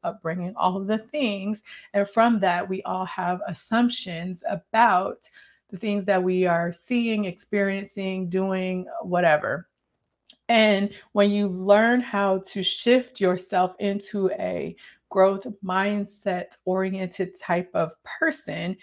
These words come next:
then you are able to increase your creativity, increase your adaptability, which in turn will help you to move forward. Again, my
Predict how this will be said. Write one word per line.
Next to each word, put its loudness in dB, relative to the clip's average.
then 0
you -2
are 0
able 0
to -2
increase -4
your 0
creativity, 0
increase -4
your -2
adaptability, -2
which -4
in -2
turn 4
will 2
help 4
you -4
to 0
move 0
forward. 4
Again, -2
my 4